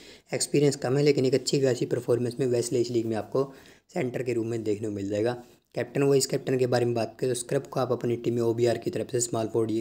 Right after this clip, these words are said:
के साथ साथ आप अपनी टीम में एसपीएन के कैप्टन के रूप में ज़रूर लेकर चलें। और रॉबर्टसन आपके पास, रॉबर्टसन एक अच्छी खासी परफॉर्मेंस में ओबीआर की तरफ से पॉइंट गार्ड के साथ साथ पीपी यानी कि वॉइस कैप्टन के रूप में बेस्ट पिक देखने को मिल जाएगा।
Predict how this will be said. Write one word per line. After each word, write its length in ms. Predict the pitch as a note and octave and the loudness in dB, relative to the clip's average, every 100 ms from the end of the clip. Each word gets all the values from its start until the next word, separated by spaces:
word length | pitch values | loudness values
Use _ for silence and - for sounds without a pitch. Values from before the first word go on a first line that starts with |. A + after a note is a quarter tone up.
| A2 | -4
के 140 | - A2 | -6 -4
साथ 280 | - G#2+ | -4 -4
साथ 240 | - B2+ D3+ - - - _ | 0 -2 -2 -16 -20 -20 _
आप 160 | A#2+ A#2 | -4 -2
अपनी 220 | A#2+ A#2+ | -2 -4
टीम 180 | A#2 A#2+ | -2 -2
में 80 | A#2+ | -2
एसपीएन 400 | A#2+ - A#2+ A2+ | -4 -2 -2 -2
के 120 | B2+ | -4
कैप्टन 340 | B2+ A2+ B2+ | -4 -4 -4
के 120 | A2 A2 | -2 0
रूप 100 | A2 | 0
में 140 | A2 | 0
ज़रूर 240 | G2+ A2 | 0 0
लेकर 240 | A#2+ A#2+ B2 | 2 2 2
चलें। 260 | A#2+ C3 C3+ - - _ - | 2 0 -2 -10 -20 _ -2
और 140 | A#2 | 2
रॉबर्टसन 460 | A#2+ B2+ D3 - C#3 | 2 2 0 -2 -2
आपके 280 | B2+ - B2+ | -2 0 0
पास, 240 | B2 A#2+ | 0 2
रॉबर्टसन 480 | A#2+ A#2+ A#2+ - B2 | 4 4 4 2 0
एक 140 | A#2+ | 0
अच्छी 220 | A#2+ - | -2 -2
खासी 260 | C3 A#2 B2+ | 0 2 0
परफॉर्मेंस 500 | B2+ A2+ A#2 A2+ A2 | -4 -4 -4 -2 -2
में 60 | C3 | -2
ओबीआर 320 | A#2 A2 A2+ | 0 2 2
की 120 | A#2+ A#2 | 2 -4
तरफ 220 | A#2+ - | -6 0
से 140 | C#3 D3 - - - _ | 2 2 -4 -20 -20 _
पॉइंट 220 | C#3+ C3 B2 | -2 -2 0
गार्ड 200 | B2 A#2 | -2 -2
के 120 | D3+ | -4
साथ 180 | - A2+ | -4 -2
साथ 240 | C3 A#2 | -4 -4
पीपी 280 | B2 A#2+ B2 | -4 -2 -2
यानी 160 | A2+ | 0
कि 120 | A2 C3+ | -2 0
वॉइस 240 | B2 A#2+ | 0 0
कैप्टन 320 | B2 A2+ A2+ | -2 -4 -4
के 120 | A2 | -4
रूप 100 | A2+ | -2
में 160 | G#2+ A#2 | 0 0
बेस्ट 220 | A2 G2+ | 0 0
पिक 180 | - G#2+ | -2 -2
देखने 260 | G#2+ G2+ G#2 | -2 -2 -2
को 60 | |
मिल 180 | G2+ G2+ | -2 -2
जाएगा। 280 | A2+ B2 | 0 0